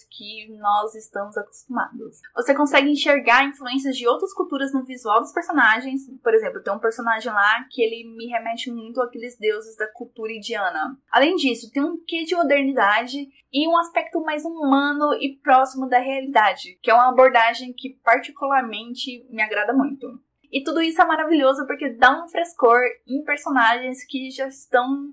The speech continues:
meio que saturados na, na mídia, né? No nosso conhecimento, nas nossas referências. Essa parte do visual, junto com os dubladores,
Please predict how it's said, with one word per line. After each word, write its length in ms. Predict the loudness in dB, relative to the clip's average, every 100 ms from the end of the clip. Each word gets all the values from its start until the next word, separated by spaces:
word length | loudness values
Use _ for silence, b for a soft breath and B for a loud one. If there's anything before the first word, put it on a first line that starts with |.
| _
meio 280 | -2 -2 -2 -8
que 100 | -10
saturados 920 | -4 -4 0 4 6 6 2 -8 -10
na, 360 | -2 0 0 0
na 200 | -2 2
mídia, 400 | 0 0 -6 -2
né? 200 | 0 0
No 100 | -2
nosso 400 | 0 0 -4 -6
conhecimento, 760 | -4 -4 -6 -8 -8 -8 -12
nas 120 | -10 -6
nossas 380 | -6 -8 -14
referências. 720 | -8 -4 -4 -4 -10 -20 -20 _ _ _
Essa 240 | 0 2 6
parte 260 | 6 6
do 80 | -2
visual, 340 | 0 4 4 4
junto 440 | -6 0 2 4 2
com 120 | 2
os 80 | -4
dubladores, 680 | 0 2 4 6 6 4